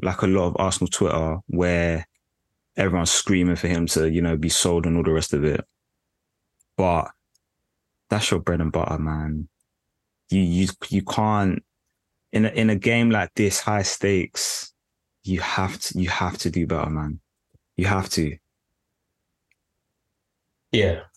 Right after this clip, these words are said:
Speaker 2: yeah, it's just a miss kick. Um,
Speaker 1: You have to hit the
Speaker 2: but
Speaker 1: target at least.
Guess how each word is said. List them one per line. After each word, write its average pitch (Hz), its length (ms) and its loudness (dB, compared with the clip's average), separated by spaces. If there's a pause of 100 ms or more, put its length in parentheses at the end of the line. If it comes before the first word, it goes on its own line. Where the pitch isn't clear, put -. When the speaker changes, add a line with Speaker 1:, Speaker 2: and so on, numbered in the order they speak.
Speaker 2:
yeah, 98 220 2
it's 95 180 2
just - 140 0
a 98 80 4
miss 107 200 2
kick. 90 380 -2
Um, 92 420 0
Speaker 1:
You 107 60 -2
have 127 200 0
to 90 460 0
hit 139 140 0
the 120 60 2
Speaker 2:
but - 40 -8
Speaker 1:
target 131 400 2
at 98 140 0
least. 120 480 0